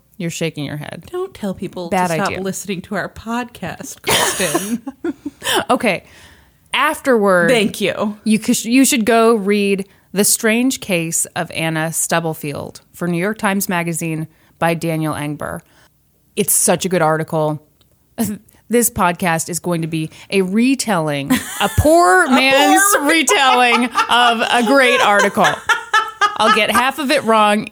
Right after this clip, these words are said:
Speaker 1: You won't be nearly as informed at the end, but hopefully you'll hear a few jokes.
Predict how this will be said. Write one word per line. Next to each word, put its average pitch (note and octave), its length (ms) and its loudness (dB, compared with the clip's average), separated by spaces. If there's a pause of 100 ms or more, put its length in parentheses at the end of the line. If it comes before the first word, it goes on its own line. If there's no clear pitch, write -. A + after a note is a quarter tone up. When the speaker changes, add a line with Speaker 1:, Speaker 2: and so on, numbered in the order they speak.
Speaker 1:
You A#3+ 220 4
won't A#3 220 4
be C4 80 6
nearly B3+ 400 4
as B3 100 4
informed G3+ 400 0
at F#3+ 80 0
the F#3+ 100 0
end, F3 180 2
but C#4+ 180 2
hopefully F#4 420 2
you'll C4 140 2
hear D4+ 180 4
a A3+ 60 -2
few A3+ 240 0
jokes. G3 580 0